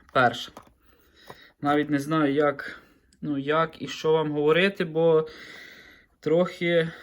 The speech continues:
дух перебрало. Пульс підвищений і я в шоці. С Т Х. Перша в колекції С Т Х. Три роки, народ, три роки,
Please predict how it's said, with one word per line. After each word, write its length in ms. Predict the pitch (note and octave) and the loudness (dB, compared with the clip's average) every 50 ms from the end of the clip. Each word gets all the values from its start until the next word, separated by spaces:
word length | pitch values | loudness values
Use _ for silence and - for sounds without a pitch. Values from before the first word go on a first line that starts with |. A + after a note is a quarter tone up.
| - - - - - - | -20 -20 -20 -20 -16 -12
дух 380 | D3+ C#3+ C3+ D3 D3+ C#3+ C3+ - | -10 -8 -4 -4 -4 -4 -4 -4
перебрало. 800 | - C#3+ C#3+ D3 C#3+ C#3 C#3+ D3 D3+ D#3 E3+ F3+ F#3+ F#3+ F#3+ F3+ - - _ _ _ _ - - - - - _ _ _ _ _ _ - - - - - - - _ _ _ _ _ _ _ _ _ - | -4 -2 -2 -2 -2 -2 0 0 2 2 2 2 2 0 -2 -4 -8 -18 _ _ _ _ -20 -20 -20 -20 -20 _ _ _ _ _ _ -20 -20 -20 -20 -20 -20 -20 _ _ _ _ _ _ _ _ _ -10
Пульс 260 | D#3 D3+ D3+ C#3+ - | -8 -8 -8 -8 -10
підвищений 920 | _ - C#3 C3 C#3+ D3 D#3 E3 E3 - - F3 E3+ E3+ E3+ E3+ E3 - - | _ -12 -12 -8 -6 -4 -4 -4 -4 -6 -10 -10 -8 -8 -6 -8 -8 -10 -10
і 260 | - D#3 D3+ D#3+ E3 D#3+ - _ _ _ _ _ _ - - - - - - - _ _ | -10 -8 -8 -8 -8 -10 -12 _ _ _ _ _ _ -20 -20 -20 -20 -20 -20 -20 _ _
я 240 | - D3+ F3 F#3+ F#3 | 0 4 6 6 6
в 80 | F3+ F3+ | 6 4
шоці. 640 | - - G#3 G3+ F#3+ F#3 - - - - - - _ - | 2 4 4 4 4 2 -2 -8 -10 -10 -12 -8 _ 4
С 440 | E3+ F3 F3+ F#3 F#3 F#3 - - - - _ _ | 6 6 6 6 2 0 -4 -10 -18 -20 _ _
Т 320 | - F3 E3+ D#3+ D#3 C#3+ | 6 6 6 8 6 4
Х. 440 | - - - - E3 D#3 C#3 A2+ - - - - _ _ _ _ - | 2 0 0 0 2 2 2 0 -2 -8 -20 -20 _ _ _ _ 2
Перша 580 | - E3 D#3+ E3 E3 E3 E3+ E3+ - - F3 | 4 6 6 6 6 4 2 2 -2 -4 -4
в 100 | E3+ - | -4 -4
колекції 840 | - - E3+ D#3 D#3 D#3 D3+ D3+ D3+ D3 - - - E3 D3+ - - - | 2 6 6 8 8 8 8 6 4 2 0 -6 -6 -6 -6 -2 2 4
С 200 | D3+ D3 D3 - | 4 4 4 2
Т 180 | - - D#3 | 2 2 2
Х. 340 | D#3 - - D3+ B2+ - - - - _ _ _ | 2 2 0 -2 -2 -2 -4 -10 -20 _ _ _
Три 340 | - - D#3+ D#3 E3+ F3+ F#3 | 2 4 4 4 4 0 2
роки, 400 | F3 F3 D#3+ C#3 B2 B2+ - - | 2 4 4 2 2 0 -4 -4
народ, 420 | B2 C3+ C#3 D3 C#3+ B2+ B2 - - | -4 -2 0 0 0 0 -2 -4 -4
три 220 | D#3+ E3 F3 E3+ | -2 0 2 2
роки, 500 | D#3+ D#3+ E3+ F3 E3+ E3+ - F#3+ F#3 | 4 6 6 4 4 2 -2 -4 -4